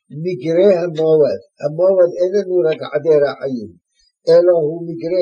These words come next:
שהשם בורא אותו בג'וף המת, מקרה אחרי מקרה, מרדיף מקרה המוות עליו. הסימן איננו העדר הרעות,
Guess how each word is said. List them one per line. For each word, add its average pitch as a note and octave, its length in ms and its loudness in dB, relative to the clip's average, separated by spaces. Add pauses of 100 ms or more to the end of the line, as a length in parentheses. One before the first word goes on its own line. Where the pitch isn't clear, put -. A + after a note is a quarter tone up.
שהשם D3 540 -4 (120)
בורא D#3+ 300 4 (140)
אותו C#3 280 2 (720)
בג'וף E3 480 -4 (100)
המת, D#3 420 0 (540)
מקרה E3+ 320 2 (160)
אחרי D#3+ 320 0 (120)
מקרה, D3+ 260 0 (180)
מרדיף D3 460 0 (160)
מקרה D#3+ 360 0
המוות D3 460 0 (100)
עליו. E3+ 300 2 (360)
הסימן D#3 760 0 (500)
איננו F3 380 2 (120)
העדר D3 380 2 (100)
הרעות, E3 480 2